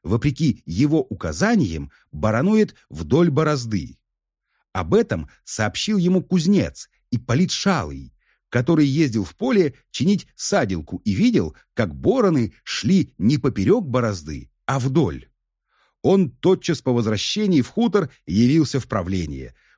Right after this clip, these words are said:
Пожимая руку Давыдову, сурово сказал: Первая бригада вдоль борозды бороны гоняет. Такая волочба ни к чёрту не годится. Езжай-ка сам туда, да прикажи им делать как следует.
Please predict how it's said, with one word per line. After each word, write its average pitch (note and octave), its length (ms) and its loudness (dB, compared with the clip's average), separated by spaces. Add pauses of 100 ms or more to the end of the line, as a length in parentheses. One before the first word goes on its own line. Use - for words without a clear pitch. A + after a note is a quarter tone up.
Пожимая A#2+ 440 2
руку A#2 240 0
Давыдову, C3+ 640 0
сурово G2+ 340 -2
сказал: F2 540 -6 (800)
Первая C#3+ 440 2
бригада G#2+ 720 -2 (140)
вдоль F2+ 480 2
борозды C#3 500 0
бороны A#2+ 460 0
гоняет. A2 640 -2 (400)
Такая F3 420 2
волочба E3 600 0 (100)
ни D#3 140 2
к - 100 -6
чёрту D3+ 360 0
не D3+ 100 2
годится. C3+ 640 -2 (420)
Езжай-ка C3+ 520 2
сам A#3 300 0
туда, G2+ 380 -2 (160)
да C3 120 0
прикажи F#3+ 440 2
им F3 200 4
делать F#3 360 2
как F#3+ 180 -2
следует. A2 720 0